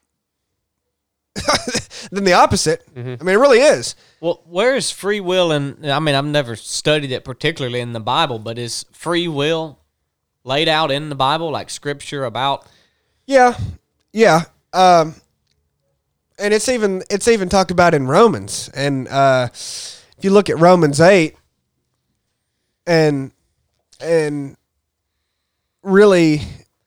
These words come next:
Speaker 2: Paul somehow understood this very well.
Speaker 1: Well
Speaker 2: Because Paul can talk about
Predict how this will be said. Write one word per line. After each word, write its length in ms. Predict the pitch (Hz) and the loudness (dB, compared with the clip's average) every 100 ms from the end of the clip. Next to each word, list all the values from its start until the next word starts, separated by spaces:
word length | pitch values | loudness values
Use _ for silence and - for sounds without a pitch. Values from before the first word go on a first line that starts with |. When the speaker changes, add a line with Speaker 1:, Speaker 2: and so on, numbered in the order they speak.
| _ _ _ _ _ _ | _ _ _ _ _ _
Speaker 2:
Paul 400 | - 233 285 294 | -2 2 4 4
somehow 540 | 262 226 220 208 208 165 | 2 -2 -4 -2 0 0
understood 640 | 156 170 147 - 156 147 | -2 -4 -6 -6 -6 -4
this 200 | 131 127 | -4 -6
very 240 | 135 135 123 | -4 -4 -4
well. 400 | 120 117 101 - - - 135 | -4 -4 -6 -14 -20 -8 0
Speaker 1:
Well 240 | 180 214 | 4 4
Speaker 2:
Because 280 | 196 208 - | 4 2 2
Paul 500 | - 226 277 285 262 | -2 4 6 6 4
can 200 | 226 196 | 0 -2
talk 300 | 214 226 233 | 0 0 0
about 440 | 220 214 202 - | 2 2 2 -4